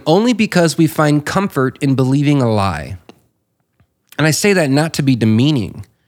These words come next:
Lies can give us temporary rest because we can create our own reality that makes sense for us. Some of us, unfortunately, will live out our whole lives in a lie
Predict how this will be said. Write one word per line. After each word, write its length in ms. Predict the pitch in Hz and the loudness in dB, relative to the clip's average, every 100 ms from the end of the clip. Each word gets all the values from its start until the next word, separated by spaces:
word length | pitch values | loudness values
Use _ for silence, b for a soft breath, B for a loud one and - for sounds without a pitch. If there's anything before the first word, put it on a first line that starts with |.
| _ _ _ _ _ | _ _ _ _ _
Lies 340 | 127 127 165 165 | -2 0 0 0
can 180 | 160 | 0
give 200 | 131 135 | 2 2
us 140 | 135 - | 0 -2
temporary 520 | 131 117 123 127 139 | -2 0 0 2 2
rest 520 | 156 180 107 - - | 0 -2 -4 -8 -8
because 260 | 123 131 117 | -4 -2 -2
we 100 | 127 | -2
can 220 | 147 143 | 0 0
create 480 | - 156 160 175 - | 0 0 2 2 2
our 180 | 135 131 | 0 2
own 200 | 156 175 | 0 2
reality 540 | 185 151 127 113 117 | 2 2 2 2 2
that 140 | 123 | 0
makes 280 | 123 127 - | 0 0 -2
sense 320 | - 156 156 | -2 -2 -2
for 180 | - 107 | -4 -6
us. 400 | 92 - - - _ _ _ _ _ _ _ _ _ _ _ | -6 -8 -12 -14 _ _ _ _ _ _ _ _ _ _ _
Some 240 | - 202 220 | -6 0 0
of 160 | 143 | 2
us, 180 | 120 110 | 0 0
unfortunately, 760 | 123 110 123 117 131 120 123 127 | -2 0 -2 0 0 0 0 0
will 200 | 127 127 | 0 2
live 240 | 143 151 | 2 0
out 240 | 147 139 131 | 0 0 2
our 160 | 120 | 0
whole 360 | 113 - 170 160 | -2 0 0 2
lives 460 | 139 143 160 139 120 | 2 2 2 0 0
in 80 | |
a 100 | 101 | 0
lie 400 | 92 87 73 62 | -2 -4 -8 -12